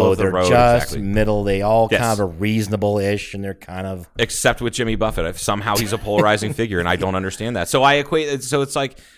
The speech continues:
Speaker 2: I've been to Jimmy Buffett concerts, and probably thirty percent of the people there are super fucking annoying.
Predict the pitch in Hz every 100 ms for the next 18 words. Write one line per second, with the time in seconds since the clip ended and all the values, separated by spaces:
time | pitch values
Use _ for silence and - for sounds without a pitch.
0 | _ - - - 110 123 131 104 113 113
1 | 120 95 113 104 127 135 - 98 92 95
2 | 95 92 - 101 101 104 - - 101 101
3 | 101 - 101 95 113 104 101 107 110 92
4 | - - 95 101 - 101 104 101 113 71